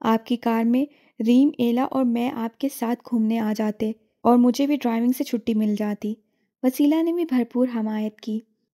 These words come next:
"अरे भाई, निकलेंगे हम दोनों भी। अब सुबह सुबह ज़रा ठंडक लग रही थी तो दिल नहीं चाहा।"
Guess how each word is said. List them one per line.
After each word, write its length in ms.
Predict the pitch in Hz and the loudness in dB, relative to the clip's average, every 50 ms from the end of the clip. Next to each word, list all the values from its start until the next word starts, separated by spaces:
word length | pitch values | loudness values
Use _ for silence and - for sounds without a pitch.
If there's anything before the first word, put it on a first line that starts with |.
| _ - | _ 0
"अरे 280 | 226 226 226 247 262 | 2 4 6 4 4
भाई, 380 | 262 262 254 233 226 226 247 269 285 | 2 0 0 0 0 0 2 2 2
निकलेंगे 500 | 240 233 233 247 240 262 277 269 262 285 | 0 0 0 0 2 2 2 2 2 2
हम 220 | 285 277 254 247 | 0 2 2 2
दोनों 300 | 240 247 247 240 254 254 | 2 2 2 2 2 2
भी। 180 | 247 262 311 320 _ _ _ _ _ _ _ _ | 0 0 -2 -4 _ _ _ _ _ _ _ _
अब 120 | - 240 240 | -4 -4 -4
सुबह 400 | - - - 247 220 254 262 277 | -4 -4 -4 -2 2 2 0 0
सुबह 320 | 277 - 269 233 254 277 | 0 -2 -2 0 0 0
ज़रा 200 | 277 294 294 311 | 0 0 0 0
ठंडक 420 | 302 294 269 233 226 226 262 262 | 0 0 0 0 2 2 0 2
लग 160 | 277 269 254 262 | 0 0 0 2
रही 300 | 262 254 254 254 254 262 | 2 2 2 2 0 -2
थी 100 | - - | -2 0
तो 80 | - 370 | 0 0
दिल 240 | 359 - 269 262 262 | 2 4 4 4 4
नहीं 220 | 254 254 240 233 | 4 4 2 0
चाहा।" 360 | 226 - 226 214 220 220 220 | 0 -2 -4 -4 -4 -6 -8